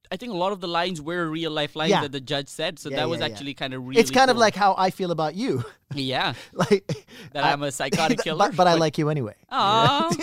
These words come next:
Speaker 2: <laughs>
Speaker 1: That's really sweet of you. Uh, but no, he was, he was really good, and it was kind of, I do kind of wish there was more of that in the movie, like
Speaker 2: Yeah.
Speaker 1: not them
Speaker 2: Oh,
Speaker 1: specifically,
Speaker 2: okay.
Speaker 1: but more of that court stuff and like
Speaker 2: Yes.
Speaker 1: that kind of dialogue.
Speaker 2: I, if I had one complaint though, I would say that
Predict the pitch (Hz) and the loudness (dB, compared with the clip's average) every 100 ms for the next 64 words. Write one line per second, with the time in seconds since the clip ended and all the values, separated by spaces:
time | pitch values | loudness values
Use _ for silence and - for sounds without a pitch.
0 | 330 381 370 349 - _ _ 208 175 156 | -2 -4 -10 -14 -20 _ _ -18 -16 -14
1 | 143 135 - 143 123 117 113 - - 302 | -12 -10 -12 -10 -10 -8 -10 -10 -14 -12
2 | 320 - - 143 139 131 139 - - 214 | -12 -16 -8 -4 -2 -4 -2 -2 0 0
3 | 175 202 185 170 151 170 - 170 175 170 | 0 -4 -4 -6 -6 -8 -8 -10 -4 -4
4 | 139 131 127 117 117 113 110 113 139 147 | -4 -6 -4 -4 -6 -8 -10 -8 -8 -6
5 | 160 185 165 143 - 190 180 254 277 262 | -6 -6 -6 -10 -4 -4 -2 -6 -6 -6
6 | 233 214 - 185 160 147 147 156 165 185 | -6 -6 -6 -8 -8 -10 -6 -4 -2 -2
7 | 180 180 180 - 175 175 175 170 180 185 | -4 -6 -8 -8 -8 -6 -6 -6 -10 -10
8 | 165 147 151 139 107 170 233 175 139 190 | -4 -2 0 -2 -4 -4 -4 -6 -6 -4
9 | 202 - 156 - 175 170 160 139 147 147 | -4 -10 -14 -2 0 0 -2 -4 -6 -10
10 | 156 180 147 165 - - 160 - - 147 | -8 -8 -4 -6 -8 -8 -8 -8 -6 -4
11 | 139 - 143 131 135 131 143 175 143 127 | -4 -4 -4 -4 -4 -6 -6 -6 -10 -6
12 | 123 127 123 110 - - _ 143 151 - | -6 -6 -8 -10 -12 -20 _ -2 -2 -4
13 | _ - 147 156 147 147 147 170 160 139 | _ -12 -6 -4 -2 -4 -4 -4 -4 -4
14 | 143 175 185 - 117 113 117 135 135 - | -4 -4 -4 -8 -10 -8 -8 -6 -6 -6
15 | 143 135 135 | -6 -4 -6